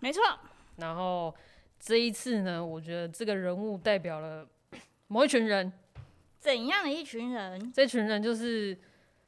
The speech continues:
Speaker 2: 都，本来都不是读建筑系的。
Speaker 1: 嗯哼。
Speaker 2: 哦，然后可能读了学士后，或者是后来就直接进建筑师事务所，土法炼钢来的。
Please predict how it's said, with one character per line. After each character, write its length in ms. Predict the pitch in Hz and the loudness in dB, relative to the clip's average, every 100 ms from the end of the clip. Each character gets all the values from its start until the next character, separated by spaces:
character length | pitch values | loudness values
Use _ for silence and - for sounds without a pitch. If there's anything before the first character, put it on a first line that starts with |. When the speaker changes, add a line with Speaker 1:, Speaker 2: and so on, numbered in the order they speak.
| _ _ | _ _
Speaker 2:
都， 180 | 240 254 208 - - | 6 6 4 -12 -6
本 160 | - 196 | 0 2
来 100 | 202 | 4
都 100 | 240 | 4
不 80 | 233 | 2
是 80 | 220 | -2
读 160 | 196 | -6
建 220 | 185 202 | -6 -6
筑 100 | 175 | -6
系 220 | 165 185 143 | -12 -14 -16
的。 160 | 143 - _ _ - | -18 -20 _ _ -12
Speaker 1:
嗯 120 | 208 | -8
哼。 240 | 226 285 339 _ _ | -4 -4 -6 _ _
Speaker 2:
哦， 180 | 156 151 | -12 -10
然 80 | 160 | -8
后 160 | 175 165 | -8 -8
可 100 | 180 | -10
能 140 | 165 | -10
读 180 | 185 180 | -8 -4
了 140 | 185 | -2
学 180 | 180 185 | -2 -8
士 220 | 180 214 | -8 -6
后， 180 | 202 185 | -2 -2
或 140 | 202 | -4
者 80 | 165 | -8
是 260 | 143 190 165 _ _ | -8 -12 -12 _ _
后 160 | 247 | -4
来 100 | 185 | -4
就 80 | 165 | -4
直 160 | 202 165 | -10 -10
接 140 | 180 | -10
进 340 | 185 196 165 151 _ _ | -10 -10 -10 -12 _ _
建 160 | - 190 | -10 -8
筑 60 | |
师 140 | 156 175 | -8 -12
事 180 | - 185 | -12 -12
务 100 | 185 | -12
所， 220 | - - _ _ _ _ _ _ _ _ _ _ _ | -14 -20 _ _ _ _ _ _ _ _ _ _ _
土 180 | - 269 | -4 2
法 200 | 254 208 | 4 6
炼 180 | 254 226 | 4 4
钢 160 | 214 | 0
来 180 | 214 160 | 0 -4
的。 240 | 156 151 | -6 -10